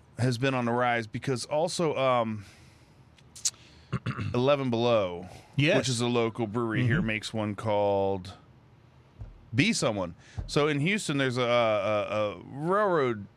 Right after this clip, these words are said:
Speaker 1: crossing, uh, as you're going up forty-five towards, uh, downtown Houston. It's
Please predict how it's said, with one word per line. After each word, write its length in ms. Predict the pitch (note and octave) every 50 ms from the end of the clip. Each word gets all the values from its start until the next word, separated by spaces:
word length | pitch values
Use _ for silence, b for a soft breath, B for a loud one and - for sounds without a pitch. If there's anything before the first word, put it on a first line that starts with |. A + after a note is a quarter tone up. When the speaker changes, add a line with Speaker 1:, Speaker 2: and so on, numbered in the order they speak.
| - _ - -
Speaker 1:
crossing, 800 | - - - C#3+ B2 A#2+ A#2 G#2+ - A#2+ A2+ A2+ A2 A#2 A#2+ A#2 - - - -
uh, 240 | - A#2+ A#2 A2+ G#2+ F#2+
as 180 | B2 A#2+ A2+
you're 100 | B2+ B2+
going 200 | B2 D3 C#3+ C#3 C#3
up 100 | - -
forty-five 560 | - D3+ D3 D3 C3 - C#3 B2+ B2+ B2 A#2+
towards, 420 | - C3 B2 B2 A2+ - - - -
uh, 140 | A2+ A2+
downtown 480 | A2+ A2+ A#2+ A#2 B2 B2 C3 B2+ A#2+ A2+
Houston. 340 | A2+ G#2+ F#2+ - - F#2+ F#2+
It's 160 | F#2 - -